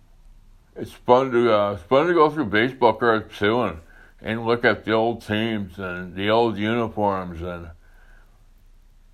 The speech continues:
and, uh, the old names. So, you know, if you guys get a chance, get some baseball cards.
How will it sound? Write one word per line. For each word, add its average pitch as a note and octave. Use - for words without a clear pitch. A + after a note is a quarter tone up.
and, G2
uh, F2+
the G#2
old G#2+
names. G2+
So, G#2
you -
know, C#3+
if C3
you D3
guys E3+
get D#3
a C3+
chance, C3+
get B2
some C3+
baseball A2+
cards. E2